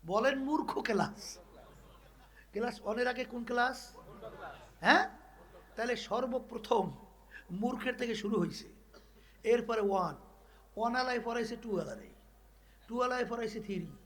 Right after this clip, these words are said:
থ্রি আলায় ফোর, ফোর, ফাইভ, এরকম মূর্খের থেকে শুরু হইয়া যাইতে যাইতে নিচ থেকে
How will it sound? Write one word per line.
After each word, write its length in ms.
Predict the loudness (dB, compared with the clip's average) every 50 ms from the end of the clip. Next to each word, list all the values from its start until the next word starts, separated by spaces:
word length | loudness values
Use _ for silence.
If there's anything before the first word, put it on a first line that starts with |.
| -20 -20 -20 -20 -20 -16 -8
থ্রি 240 | -4 -2 -2 0 2
আলায় 240 | 2 2 2 2 0
ফোর, 320 | 0 -2 -2 -2 -2 -4 -6 -14 -20 -20 -20 -20 -20 -20 -20 -8 0
ফোর, 320 | 4 6 6 6 4 2
ফাইভ, 320 | 2 2 2 2 2 0 -2 -8 -16 -20 -20 -20 -20 -20 -20 -20 -20 -16 -6 -2
এরকম 320 | -2 0 0 0 -4 -4 -4 -2
মূর্খের 380 | 0 0 0 0 -2 -4 -6 -6
থেকে 180 | -6 -6 -6 -6
শুরু 280 | -4 -4 -2 0 0
হইয়া 220 | 0 0 0 -2 -2
যাইতে 340 | -2 -2 -4 -4 -4 -6
যাইতে 240 | -6 -6 -8 -8 -6
নিচ 240 | -6 -6 -6 -8 -8
থেকে 280 | -8 -6 0 2 2